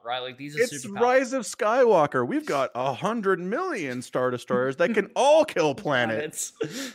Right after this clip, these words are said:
Speaker 1: <laughs> Right.
Speaker 2: Yep.
Speaker 1: Um, anyway, Halo Infinite comes out, and it's like, flash forward six months. Cortana's dead. Don't worry about it. <laughs> Like, that's literally what happens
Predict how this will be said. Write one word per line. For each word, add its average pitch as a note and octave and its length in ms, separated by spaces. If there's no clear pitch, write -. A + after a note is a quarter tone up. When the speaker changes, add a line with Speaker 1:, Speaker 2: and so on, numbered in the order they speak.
Speaker 1:
<laughs> - 60
Right. B2 440
Speaker 2:
Yep. F#2+ 300
Speaker 1:
Um, B2 460
anyway, D3+ 540
Halo A3 320
Infinite E3+ 360
comes A#2 200
out, A2 80
and A#2 80
it's B2 140
like, B2+ 160
flash F#3 340
forward F3 500
six - 400
months. C#3 380
Cortana's G#3+ 480
dead. G3 240
Don't D#3 200
worry F3 240
about B2 260
it. A2+ 180
<laughs> G3+ 120
Like, A3+ 200
that's B3 240
literally A#3 400
what A3 200
happens G3 480